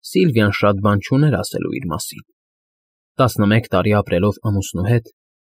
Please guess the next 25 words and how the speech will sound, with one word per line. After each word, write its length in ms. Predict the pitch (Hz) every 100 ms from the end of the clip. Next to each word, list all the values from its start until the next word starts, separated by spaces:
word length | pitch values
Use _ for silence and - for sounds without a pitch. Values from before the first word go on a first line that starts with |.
| -
նրա 180 | 160 156
նման 320 | 104 104 107
անմարդամոտ 840 | 120 110 107 101 - 131 95 -
էր 80 | -
դարձել։ 460 | - - - - - - _ _ _ _ _ _ _ _ -
Յուջինը 460 | 120 110 107 104
ակամա 380 | 95 95 92 95
ժպտում 480 | 95 120 - 160 123
էր, 180 | - - - _ _ -
նայելով 500 | 110 101 92 90 85
այդ 160 | 85
մարդուն, 420 | 107 107 - - - _ _ _ _ _ -
որը, 220 | 123 107
չնայած 540 | 101 98 90 98 120 110
իր 140 | 92
երիտասարդ 640 | 90 90 - 90 - 117 -
տարիքին, 520 | 90 80 - 117 107 - _ _ _ -
այդքան 320 | 131 - 143
հաշվենկատ 760 | 117 - 113 120 131 - - -
էր 100 | - - _ _ _
և 160 | 120 104
իր 120 | 101
շահերը 460 | - 92 98 107 101
այդքան 440 | - 104 - - 85
հասկացող։ 640 | 92 - 101 - - -